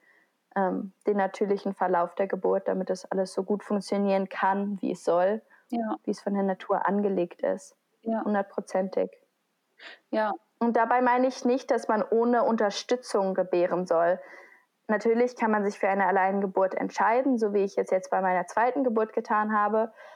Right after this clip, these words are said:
Speaker 1: Aber das Alleingeburt heißt nicht einsam
Speaker 2: Ja.
Speaker 1: oder
Speaker 2: Mhm.
Speaker 1: dass man keine Hilfe hat. Und man kann natürlich auch total tolle Geburten mit Hebammen haben.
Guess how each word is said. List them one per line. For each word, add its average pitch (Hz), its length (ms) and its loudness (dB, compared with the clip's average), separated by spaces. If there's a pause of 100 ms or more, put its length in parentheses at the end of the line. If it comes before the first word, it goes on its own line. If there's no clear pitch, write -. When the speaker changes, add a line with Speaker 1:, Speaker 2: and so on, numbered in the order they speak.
(520)
Speaker 1:
Aber 208 260 2
das 208 520 0
Alleingeburt 247 960 2 (800)
heißt 226 240 0
nicht 226 160 0
einsam 208 640 0
Speaker 2:
Ja. 226 180 0 (240)
Speaker 1:
oder 202 520 2
Speaker 2:
Mhm. - 100 -18
Speaker 1:
dass 226 160 -2
man 220 140 0
keine 220 300 0
Hilfe 220 420 2
hat. - 360 -4 (1600)
Und 233 280 0
man 226 160 0
kann 233 240 0
natürlich 226 440 0
auch - 100 -4
total 220 320 0
tolle 226 280 0
Geburten 247 360 0
mit 254 180 -2
Hebammen 214 480 0
haben. 208 480 0